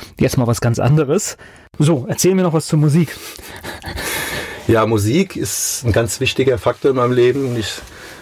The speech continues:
Speaker 2: hab ja vorhin schon kurz angedeutet, ich hab dann im Sommer im Park gesessen, mit meinen Freunden Musik gemacht. Also Musik hat mich durch meine Jugend gerettet, sag ich jetzt einfach mal, ja. Weil ich ja, wie gesagt, auch dieses Vaterthema hatte und alles Mögliche.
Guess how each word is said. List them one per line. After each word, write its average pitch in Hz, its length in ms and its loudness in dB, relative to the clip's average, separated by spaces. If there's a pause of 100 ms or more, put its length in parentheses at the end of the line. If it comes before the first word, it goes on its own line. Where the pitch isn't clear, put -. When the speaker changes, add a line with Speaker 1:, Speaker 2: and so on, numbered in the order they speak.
(220)
Speaker 2:
hab - 60 -6
ja 104 100 2
vorhin 117 240 2
schon 127 160 2
kurz 120 220 0
angedeutet, 117 560 2
ich 98 100 -2
hab 104 140 0
dann 104 120 4
im 107 100 6
Sommer 107 380 2
im 95 100 -6
Park 101 240 0
gesessen, 110 440 2
mit 110 100 0
meinen 98 300 2
Freunden 107 580 0
Musik 107 300 2
gemacht. 117 520 0 (220)
Also 101 160 4
Musik 104 340 2
hat 123 140 0
mich - 300 -4
durch 87 180 2
meine 107 180 4
Jugend 113 280 4
gerettet, 95 360 2
sag 95 200 2
ich 90 100 -2
jetzt 95 160 2
einfach 90 280 4
mal, 85 280 4
ja. 104 160 2 (100)
Weil 101 140 -2
ich 98 140 -4
ja, 104 200 4
wie 104 120 0
gesagt, 98 340 0
auch 87 80 0
dieses 98 260 4
Vaterthema 110 760 2
hatte 107 200 2
und 101 80 4
alles 98 240 2
Mögliche. 104 500 2